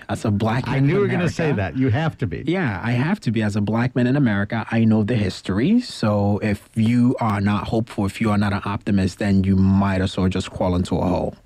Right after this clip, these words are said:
Speaker 1: You have to be an optimist. You have to, you have to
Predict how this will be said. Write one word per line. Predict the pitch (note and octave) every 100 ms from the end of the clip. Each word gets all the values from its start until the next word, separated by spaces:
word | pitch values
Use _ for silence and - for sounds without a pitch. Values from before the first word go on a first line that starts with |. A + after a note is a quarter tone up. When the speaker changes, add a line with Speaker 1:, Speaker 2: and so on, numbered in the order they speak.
| - - - -
Speaker 1:
You | A2
have | G2 - A2+
to | - G#2+
be | F#2+
an | F2+
optimist. | F#2 - E2 E2 -
You | G#2+
have | F#2 - G#2
to, | - G#2 F#2 - - - -
you | - B2
have | E3+ -
to | A#2+ G#2